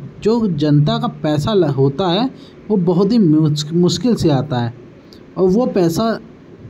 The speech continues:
दिया जाता है, वो पैसा लगता है लोगों के टैक्स पे, जो टैक्स पेयर हैं उनके ही अमाउंट लगाया जाता है।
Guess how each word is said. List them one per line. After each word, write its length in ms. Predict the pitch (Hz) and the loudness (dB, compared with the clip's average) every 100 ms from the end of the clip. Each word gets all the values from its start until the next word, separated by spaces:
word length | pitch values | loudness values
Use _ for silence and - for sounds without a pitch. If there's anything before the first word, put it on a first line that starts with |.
| - | -4
दिया 440 | 160 143 170 220 | 0 2 4 2
जाता 360 | 220 185 165 160 | 2 0 0 -2
है, 200 | 165 208 | 0 0
वो 300 | 214 185 247 | 0 2 0
पैसा 340 | 240 202 190 | 0 -2 0
लगता 480 | 196 165 147 147 - | 2 4 2 2 0
है 260 | 151 123 127 - - - - | 0 0 -4 -8 -20 -10 0
लोगों 300 | 165 185 202 | 2 4 4
के 120 | 202 | 2
टैक्स 440 | 196 196 185 185 - | -2 -2 -4 -6 -6
पे, 260 | - 185 175 175 175 | 2 2 2 2 2
जो 200 | 160 196 190 | 2 2 2
टैक्स 280 | 180 185 185 | -2 -2 -2
पेयर 340 | - 185 185 | 0 2 2
हैं 140 | 180 240 - - - - | 0 -2 -6 -20 -10 0
उनके 300 | 196 196 254 | 0 2 2
ही 400 | 262 269 269 226 | 4 4 2 2
अमाउंट 380 | 202 190 175 | 2 4 2
लगाया 380 | 156 143 143 131 | 2 2 2 2
जाता 320 | 127 123 131 | 0 -2 -4
है। 100 | 123 | -4